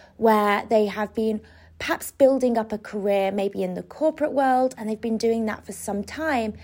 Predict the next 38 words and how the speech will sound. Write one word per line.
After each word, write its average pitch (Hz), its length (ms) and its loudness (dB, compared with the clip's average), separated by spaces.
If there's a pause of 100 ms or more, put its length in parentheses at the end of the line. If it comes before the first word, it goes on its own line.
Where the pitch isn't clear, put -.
(360)
and 226 160 2
they 226 140 6
realize 254 580 6
that, 233 300 2
"I 233 120 -2
would 254 140 0
like 320 220 2
to 262 100 -12
do 277 140 0
something 240 400 -2
else. 214 600 -2
I 226 120 0
would 214 160 2
like 214 320 2
to 247 240 -2
become 233 340 -6
a 269 60 -4
coach 262 500 -2
and 240 100 -4
start 226 300 -4
a - 20 -6
coaching 269 440 -4
business, 226 560 -2 (580)
but 240 100 -2
I 240 100 4
feel 254 200 0
so 311 720 2 (140)
guilty 262 720 2 (380)
about 220 460 2 (200)
stepping 285 920 0
away 240 500 4
from 214 240 -4
that - 220 -4
career 196 360 -4
that 202 120 -8
I've 196 180 -6
already 196 380 -6
built." - 480 -8